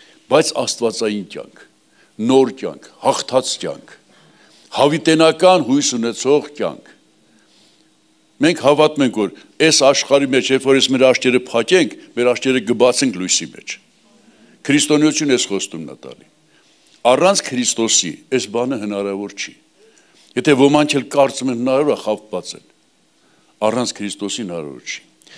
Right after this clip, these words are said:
Հիմա հաջորդ տեղը, որ պիտի ներկայացնեմ, արդեն, ա, ը, բավականին դժվար տեղ է, բայց ասի, շարունակում Հակոբ եղբոր խոսքը, լուծի չարչարանքի համար ասեց,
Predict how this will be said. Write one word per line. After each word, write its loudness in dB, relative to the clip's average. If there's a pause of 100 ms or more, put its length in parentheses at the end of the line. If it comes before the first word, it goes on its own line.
(160)
Հիմա 0
հաջորդ 2
տեղը, 0
որ 0
պիտի -4
ներկայացնեմ, -2 (640)
արդեն, 0 (100)
ա, 0
ը, 0 (1400)
բավականին 2
դժվար -6
տեղ -4
է, 0 (440)
բայց -4
ասի, -4
շարունակում -2
Հակոբ -8
եղբոր -8
խոսքը, -4 (480)
լուծի -2
չարչարանքի -4
համար -6 (120)
ասեց, -4